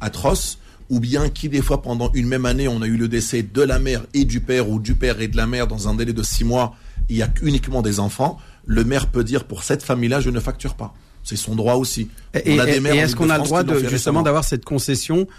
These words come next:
Speaker 2: où on va creuser, euh, profond pour
Speaker 1: Oui.
Speaker 2: pouvoir poser deux corps
Speaker 1: Tout à
Speaker 2: séparés
Speaker 1: fait.
Speaker 2: par cinquante centimètres de
Speaker 1: En, en Île-de-France, dans une majorité de, à Paris même, hein,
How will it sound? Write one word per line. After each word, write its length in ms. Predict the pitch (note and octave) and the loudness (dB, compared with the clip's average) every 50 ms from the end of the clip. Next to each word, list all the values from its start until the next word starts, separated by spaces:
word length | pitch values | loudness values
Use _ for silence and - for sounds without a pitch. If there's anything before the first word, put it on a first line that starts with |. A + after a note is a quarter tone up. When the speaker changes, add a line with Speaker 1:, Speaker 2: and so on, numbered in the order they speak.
| - - - - - | -20 -20 -20 -14 -6
Speaker 2:
où 120 | - C3 C3 | 0 2 2
on 80 | C#3 | 4
va 160 | C3 C#3 D3 C3+ | 4 4 2 0
creuser, 580 | - - - D#3 D3+ C#3+ C3 D#3 D3+ D3+ D3 | 0 0 0 2 2 2 2 2 2 2 2
euh, 440 | C3 A#2+ A#2+ A2+ A2 A2+ A2+ A2+ A2 G#2 | 2 2 2 2 2 0 0 0 -2 -2
profond 460 | - - E3 C3+ - - E3 F#3+ A3+ - - - - _ _ - - - - | -2 0 0 0 2 2 0 0 0 -2 -8 -18 -20 _ _ -20 -20 -14 -10
pour 120 | C3+ A#2+ | -8 -6
Speaker 1:
Oui. 60 | A2+ | -2
Speaker 2:
pouvoir 300 | A2 A#2 C#3+ D#3 D#3 - | 0 2 2 2 2 0
poser 280 | - D3+ C#3 B2+ D3 D#3 | 0 0 2 2 2 2
deux 140 | C3 D#3+ E3 | 2 2 0
corps 320 | - - D3 B2+ B2+ A#2+ - - - _ _ | 2 2 2 2 2 0 -4 -10 -20 _ _
Speaker 1:
Tout 80 | - B2+ | -14 -8
à 20 | - | -4
Speaker 2:
séparés 340 | - B2 - C#3 B2+ C3 | -4 0 2 2 2 2
Speaker 1:
fait. 60 | D3 D3 | 2 2
Speaker 2:
par 160 | A2+ C3 A#2 | 0 0 0
cinquante 300 | - C#3+ B2+ B2+ C3+ A#2 | 0 0 0 0 0 0
centimètres 360 | C3 B2+ - B2+ B2+ A#2+ A#2+ | 0 0 0 2 2 2 2
de 60 | A2+ A2+ B2+ | 2 0 -2
Speaker 1:
En, 80 | B2+ B2 B2 | -2 -2 -2
en 80 | C3 | -2
Île-de-France, 960 | C#3+ D3+ C#3+ C3 A#2+ C3+ C3 A2+ - - D#2+ C#3 C#3+ D3 D3+ D#3 C#3+ - - | -2 -4 -4 -2 -2 -2 -2 -2 -4 -6 -6 -2 0 0 0 0 -2 -4 -6
dans 120 | - B2+ A#2+ | -6 -6 -4
une 180 | A2 A#2+ A#2+ | -4 -2 -2
majorité 800 | A#2 A#2+ B2 A#2+ A2+ B2 B2+ A#2+ C3 A#2+ - - C3 C3 B2+ B2 | -2 -2 -2 -2 -2 -2 -2 -2 -4 -8 -6 -4 -2 -2 -2 -2
de, 480 | A2 A#2 A#2 A2+ A2+ A2+ A2+ A2+ A2 - - - - - | -2 -4 -4 -2 -2 -2 -2 -2 -4 -6 -10 -14 -14 -10
à 80 | - G#2+ | -10 -4
Paris 300 | - - G#2+ A2 D#3+ G3 | -2 0 0 0 0 0
même, 200 | G3 C3 A#2 A2+ | 0 0 0 0
hein, 140 | A2+ A2+ | -2 -2